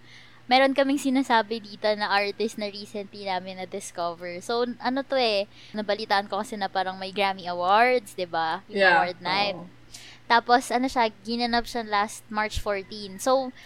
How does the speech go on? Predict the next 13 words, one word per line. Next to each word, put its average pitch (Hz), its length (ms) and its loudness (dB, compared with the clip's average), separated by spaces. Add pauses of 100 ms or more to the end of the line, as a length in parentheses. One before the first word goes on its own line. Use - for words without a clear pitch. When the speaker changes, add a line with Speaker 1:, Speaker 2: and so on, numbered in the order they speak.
(140)
Speaker 1:
nag-, 247 240 0
na-, 240 240 0
na-update 262 480 2
lang 262 160 4
ako 269 100 4
na 240 140 0
may 233 160 -2
<laughs> - 0 -
Grammys 240 480 4
na 233 160 4
kasi 226 240 0
nag-post 214 680 -4
yung 202 520 -6